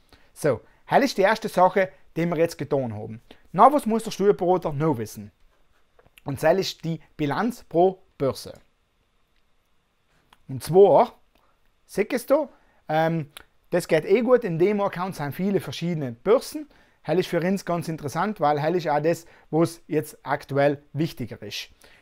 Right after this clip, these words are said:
Dann muss er wissen, ähm, wie viel du zum Enddatum, man kann da einfach auch das ganze Jahr einstellen, aber man kann auch einfach gleich das Enddatum einstellen. Für einen Steuerberater ist wichtig zu wissen,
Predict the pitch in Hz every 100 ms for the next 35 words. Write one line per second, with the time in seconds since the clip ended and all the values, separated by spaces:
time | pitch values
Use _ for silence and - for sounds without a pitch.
0 | _ 196 247 302 247 226 160 151 247 -
1 | 359 - _ _ _ _ _ _ _ _
2 | _ _ _ _ _ _ - - 135 143
3 | 151 143 - _ _ _ _ - 190 -
4 | 220 240 240 196 180 - 190 202 170 170
5 | 170 175 175 - _ _ 135 139 185 175
6 | 170 160 135 143 185 - 180 202 208 190
7 | 208 190 208 196 196 196 180 160 156 147
8 | 156 151 147 143 139 123 - 127 127 107
9 | 107 113 123 113 - 107 110 - _ _
10 | _ _ - 160 - 196 226 202 185 175
11 | 143 - 202 233 240 - 156 196 240 269
12 | 254